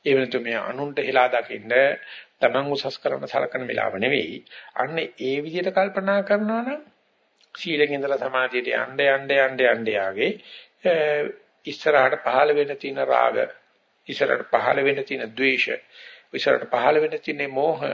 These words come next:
පුළුවන් තරම් භාවනාවෙන් කොච්චරක් අයින් වෙනවද? මට කොච්චර වෙලා ආනාපානෙ ඉන්න පුළුවන්ද? මට කොච්චර වෙලා ඉඳගෙන ඉන්න ඉරියව්වේ හිත තියන්න පුළුවන්ද?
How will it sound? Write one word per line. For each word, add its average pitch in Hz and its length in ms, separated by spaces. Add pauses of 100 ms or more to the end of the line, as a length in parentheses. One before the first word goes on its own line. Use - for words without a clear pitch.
(320)
පුළුවන් 139 680
තරම් 139 260
භාවනාවෙන් 131 680 (1400)
කොච්චරක් 156 640
අයින් 143 280
වෙනවද? 98 400 (340)
මට 151 180
කොච්චර 151 400
වෙලා 139 220
ආනාපානෙ 120 480
ඉන්න 113 220
පුළුවන්ද? 127 480 (520)
මට 117 140
කොච්චර 131 400
වෙලා 160 240
ඉඳගෙන 143 320
ඉන්න 147 160
ඉරියව්වේ 135 500
හිත 120 140
තියන්න 117 340
පුළුවන්ද? 90 480